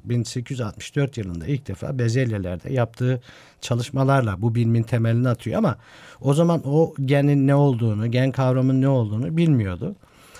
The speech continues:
Daha bu bin dokuz yüz onlu, yirmili yıllardan sonra gen kavramı ortaya çıktı. Sonra genlerin kromozomlar üzerinde yerleşik halde bulunduğu belirlendi. E, derken,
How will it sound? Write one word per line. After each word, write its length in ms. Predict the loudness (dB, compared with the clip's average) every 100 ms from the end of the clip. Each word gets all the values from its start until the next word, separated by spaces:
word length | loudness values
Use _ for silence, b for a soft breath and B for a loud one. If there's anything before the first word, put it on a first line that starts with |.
| B 0
Daha 340 | 2 2 0
bu 240 | -4 -2
bin 140 | -2 0
dokuz 240 | 0 -2
yüz 80 | -4
onlu, 360 | -2 0 2 2
yirmili 420 | 2 2 2 2
yıllardan 560 | 0 0 0 0 0
sonra 380 | 0 -4 -4 -4
gen 260 | -2 -2 -2
kavramı 420 | -6 -8 -8 -10
ortaya 320 | -10 -4 -4
çıktı. 380 | -4 -8 -8 -12
Sonra 360 | -8 -6 -4 -4
genlerin 500 | -2 0 0 -2 -4
kromozomlar 680 | -4 -4 -4 -4 -4 -4 -6
üzerinde 580 | -6 -6 -4 -4 -6 -8 B B B B B
yerleşik 500 | -4 0 0 -2 -4
halde 380 | -4 -4 -6 -8
bulunduğu 680 | -8 -4 -4 0 2 2 -2 _ -8
belirlendi. 920 | -4 -4 -4 -8 -8 -4 -2 -2 -4 B B B B B
E, 340 | 0 0 2 4
derken, 640 | 4 2 0 0 0